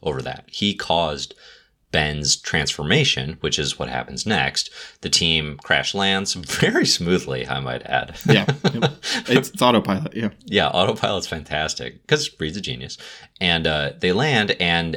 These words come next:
Speaker 1: and all of a sudden they start discovering their powers. And this is where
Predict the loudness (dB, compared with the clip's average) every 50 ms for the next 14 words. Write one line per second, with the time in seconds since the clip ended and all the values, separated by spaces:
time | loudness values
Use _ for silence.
0 | -4 -4 -2 0 0 -2 0 -2 -2 -2 -2 -2 -2 -2 -2 -2 -2 -2 -2 -2
1 | -2 -2 -2 0 -2 -4 -2 -4 -6 -6 -6 -10 -10 -2 -2 -2 -2 -2 -8 -6
2 | -6 -6 -2 0 0 2 2 4 4 4 4 2 0 2 4 4 6 6 6 6
3 | 4 4 2 -2 -4